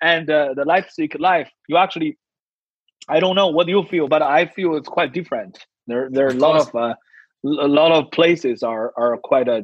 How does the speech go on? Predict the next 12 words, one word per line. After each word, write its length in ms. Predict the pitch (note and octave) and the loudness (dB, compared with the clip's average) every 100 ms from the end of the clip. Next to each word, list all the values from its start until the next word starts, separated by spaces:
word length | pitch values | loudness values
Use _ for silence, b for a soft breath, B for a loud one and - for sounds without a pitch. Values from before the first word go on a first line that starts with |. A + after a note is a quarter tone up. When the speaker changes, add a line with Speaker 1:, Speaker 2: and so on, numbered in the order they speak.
| - | -2
Speaker 1:
different-minded, 800 | D3 C3+ A#2+ B2+ B2+ B2 F#2 - _ - | -2 -2 -4 -2 -4 -4 -8 -14 _ -10
uh, 240 | G2+ G2 F2+ - - | -6 -6 -8 -16 -6
interpretations. 840 | C3+ B2 C3+ A#2+ B2+ - - - _ _ _ G2+ | -2 0 0 2 0 -2 -12 -20 _ _ _ -16
Yeah. 80 | F#2+ B B2+ | -16 B -6
Speaker 2:
Did 100 | C3 | -4
you 100 | D3+ | -4
enjoy 440 | D3 C3+ C#3 D#3+ | -2 2 2 2
not 240 | D3 D#3+ - | -2 -6 -4
being 240 | D3 C#3+ | -2 -2
forced 500 | B2+ C3 B2+ C#3 - | -2 0 0 0 -4
to 260 | D#3+ C#3 C3+ | -2 -2 -2
take 540 | - C#3 C#3 C3 - | -2 0 0 -2 -14